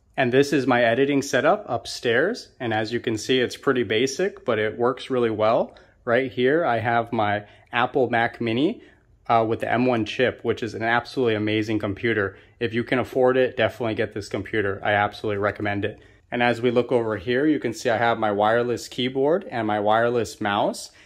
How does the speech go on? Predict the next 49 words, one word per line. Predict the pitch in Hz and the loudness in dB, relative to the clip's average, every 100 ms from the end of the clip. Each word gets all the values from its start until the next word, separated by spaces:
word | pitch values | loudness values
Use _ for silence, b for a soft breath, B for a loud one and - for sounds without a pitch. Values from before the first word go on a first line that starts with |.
| b | b
And | 117 113 113 107 | -2 0 0 -2
when | 117 117 | -2 2
we | 127 | 2
look | 120 143 151 | 4 0 0
over | 131 123 113 | 0 2 0
here, | 107 120 147 | 0 2 2
we | 143 120 | 2 2
can | 117 | 0
see | 101 - 120 | -2 0 0
this | 117 117 - | 2 -2 -4
T | - 131 | -2 0
V | 117 120 151 226 B B | 2 2 2 0 B B
is | 117 110 | 0 4
actually | 117 127 - - 123 120 117 117 B - | 2 2 -4 -4 0 2 0 -4 B -4
a | 120 110 104 | 2 2 2
monitor | 104 107 127 110 104 92 | 4 4 4 2 -2 -4
for | - 113 | -6 -2
me | 101 98 | -2 -4
too. | - 131 107 - B B | -2 0 -2 -4 B B
So | - 104 | -6 -2
sometimes | 127 123 131 123 117 117 | 0 0 2 2 2 0
I | 107 | 2
watch | 110 113 - | 2 2 -2
T | 120 | -4
V | 107 120 | -2 2
on | 131 135 | 2 2
here, | 143 165 190 B B | 0 0 -2 B B
and | 104 | -4
sometimes | 98 113 104 117 107 101 | -2 -2 0 0 0 -2
I | 107 | -2
use | 104 107 104 | -2 -2 -2
this | 110 107 | -2 -4
T | - 113 | -4 -4
V | 101 104 104 - B - | -2 -2 -4 -8 B -10
to | - 101 95 | -2 -2 2
edit | 110 104 - - - | 2 2 -2 -12 -8
my | 110 95 | -2 -2
videos. | 95 113 135 101 - - | 0 2 4 2 -4 -8
And | 127 | 0
I | 127 | 2
do | 147 180 | 4 6
have | 185 160 | 6 4
a | |
microphone | 120 120 143 147 151 147 | 2 0 0 -2 2 2
set | 147 151 156 | 4 4 2
up | 165 | 2
over | 135 131 120 | 0 0 0
here | 135 135 | 0 -2
too. | - 143 190 | 0 2 0